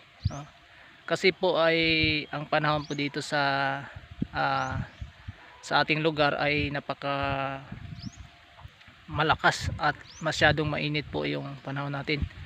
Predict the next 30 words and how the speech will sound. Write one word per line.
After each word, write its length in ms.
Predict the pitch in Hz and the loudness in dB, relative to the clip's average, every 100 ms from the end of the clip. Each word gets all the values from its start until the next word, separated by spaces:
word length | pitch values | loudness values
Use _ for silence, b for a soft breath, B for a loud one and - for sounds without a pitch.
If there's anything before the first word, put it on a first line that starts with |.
| B B B | B B B
at 160 | - 143 143 | -4 -4 -2
hindi 240 | 143 143 | -4 -2
na 80 | 143 | -4
po 160 | - 143 | -6 -8
nagkakaroon 720 | 143 139 131 135 151 151 139 | 0 0 2 -2 -2 -4 -6
ng 100 | 139 | -8
ulan. 320 | 139 151 151 131 | -2 -2 -2 -6
So, 240 | - 147 143 | -10 -8 -6
titingnan 480 | 147 - - 190 196 | -4 6 10 10 10
natin 400 | 196 175 190 180 | 10 8 6 2
kung 160 | 165 160 156 151 151 147 123 - | 0 0 -2 -4 -4 -8 -10 -2
talaga 320 | 151 151 151 | 2 4 2
bang 240 | 147 151 | 0 -2
sisibol 560 | 143 160 - 151 156 147 | -6 -6 -4 -2 0 0
ba 80 | 151 | -2
ito 320 | 165 160 143 | 0 0 0
at, 400 | 147 147 147 147 - - - - 139 | 0 2 2 0 -2 -2 -2 -4 0
ah, 160 | 143 | 4
lalaki 400 | 147 151 143 156 | 4 4 0 -2
bang 160 | 147 143 | -4 -4
mga 220 | 143 143 | -4 -4
bunga 240 | 143 143 143 | -2 4 8
nito 260 | - - - B B B B B | 8 6 0 B B B B B
at 720 | - 147 151 151 147 143 143 139 - - - - - - | -2 2 4 2 0 -2 -6 -8 -12 -16 -10 -6 -4 -2
magtagumpay 800 | 160 160 180 160 165 156 185 180 | -2 2 2 4 2 6 8 8
ba 380 | 165 160 156 156 | 6 4 4 2
ang 80 | 151 151 147 139 - | -2 -6 -10 -12 -6
pagbunga 480 | 151 143 151 151 143 | -4 -2 0 -2 -4
ng 120 | 143 143 | -6 -8
ating 240 | - 143 | -6 -6